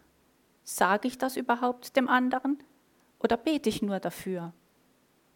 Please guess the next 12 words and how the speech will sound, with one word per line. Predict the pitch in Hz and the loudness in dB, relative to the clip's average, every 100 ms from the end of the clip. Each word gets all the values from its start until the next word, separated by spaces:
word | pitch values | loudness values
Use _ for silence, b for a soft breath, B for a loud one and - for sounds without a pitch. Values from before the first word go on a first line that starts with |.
| _ _ - | _ _ -6
Nicht | 220 - | -6 2
alle | 294 214 196 | 4 4 6
Worte | 196 196 | 4 4
sind | 185 202 190 | -4 -2 -2
zum | 190 185 | -4 -2
Weitergeben. | 175 180 190 - 190 185 170 _ _ _ _ _ _ _ _ _ _ _ _ - | -4 -2 -6 -4 -6 -6 -10 _ _ _ _ _ _ _ _ _ _ _ _ -12
Und | 247 | -2
deswegen | 202 - 214 226 240 | -2 -2 0 2 2
ist | - - | -2 0
ein | 196 196 196 - _ _ _ _ _ | 0 0 -4 -12 _ _ _ _ _
prophetischer | 196 - 190 190 - 185 | -2 2 0 0 -2 0
Mensch | 185 202 247 - | 0 0 -2 -4